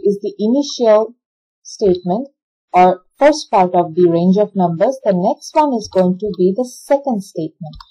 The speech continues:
which is the last of the range of numbers, and you want the computer to keep on counting it, which is why we are using the increment symbol here.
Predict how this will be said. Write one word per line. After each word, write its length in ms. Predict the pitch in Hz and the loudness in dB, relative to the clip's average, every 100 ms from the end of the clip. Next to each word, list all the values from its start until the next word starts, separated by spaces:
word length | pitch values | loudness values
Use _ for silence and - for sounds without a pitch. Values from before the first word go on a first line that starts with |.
| _ _ | _ _
which 240 | 214 214 - - | -8 -6 -12 -2
is 460 | 214 247 320 - _ - | 0 0 -4 -8 _ -4
the 420 | 180 208 349 208 160 | 0 2 2 0 0
last 680 | 165 180 302 359 - - _ - - _ _ _ _ | 2 4 2 -2 -14 -20 _ -20 -20 _ _ _ _
of 220 | 190 180 175 | 0 0 0
the 180 | 202 170 | 0 2
range 300 | 170 170 175 | 0 0 0
of 140 | 170 | -2
numbers, 600 | 165 151 147 180 320 - _ _ - _ | -4 -6 -4 -2 -2 -6 _ _ -20 _
and 300 | 202 220 269 208 | 0 0 -2 -4
you 240 | 208 208 | -2 0
want 300 | 180 190 285 | 2 0 0
the 160 | 285 277 | -4 -2
computer 720 | 196 165 175 170 170 240 349 _ _ _ - | -4 -4 -2 -4 0 -4 -4 _ _ _ -16
to 60 | 226 _ | -16 _
keep 220 | 320 339 | 0 2
on 220 | 269 190 175 | 0 0 -4
counting 380 | 135 - 143 196 | -8 -6 -12 -12
it, 180 | 208 _ | -18 _
which 300 | 196 190 - _ - | -8 -8 -20 _ -8
is 180 | 220 - | -8 0
why 220 | 175 220 | 2 2
we 240 | 220 175 | 0 0
are 140 | 202 185 | 0 0
using 380 | 165 180 311 359 | 0 0 -4 -8
the 140 | - _ | -10 _
increment 560 | 311 320 277 208 165 156 | -8 -4 -2 -2 -4 -6
symbol 400 | 170 147 135 151 - | -14 -12 -12 -14 -14
here. 220 | 139 | -14